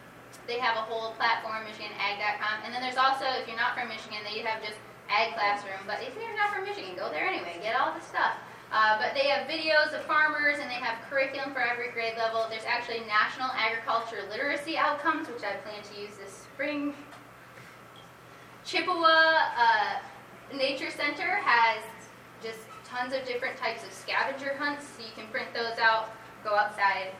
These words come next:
try the different hunts. Those are all Michigan-based. Thousand Hours Outside has a platform, podcasts, many different ideas.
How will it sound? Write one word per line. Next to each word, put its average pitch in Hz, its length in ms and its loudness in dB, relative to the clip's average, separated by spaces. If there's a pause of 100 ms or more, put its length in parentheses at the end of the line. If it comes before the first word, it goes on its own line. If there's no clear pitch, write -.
(100)
try - 160 -6
the 196 140 -8
different 202 300 -6
hunts. 185 300 -8 (260)
Those 226 160 -6
are 220 80 2
all 202 240 2
Michigan-based. - 840 -8 (1700)
Thousand 233 280 2
Hours 214 300 0
Outside 254 720 4
has - 140 -6 (600)
a 208 100 -4
platform, 226 600 0
podcasts, 208 720 2 (160)
many 202 220 -10
different 196 280 -6
ideas. 196 460 -6